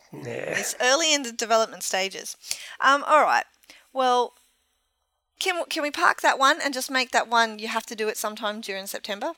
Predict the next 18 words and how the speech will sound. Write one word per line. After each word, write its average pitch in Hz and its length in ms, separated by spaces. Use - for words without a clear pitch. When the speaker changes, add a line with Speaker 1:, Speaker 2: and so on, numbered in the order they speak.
Speaker 2:
Everybody's 269 460
gotta 233 140
do 226 100
a 220 60
freedom 220 320
run? 254 220
Speaker 1:
Sure. 107 360
Speaker 2:
And, 240 220
and 233 220
not 226 180
actually 208 360
allocate 185 400
it - 100
to - 100
a 185 40
particular 185 420
week? 214 320
Speaker 1:
Sure. 101 340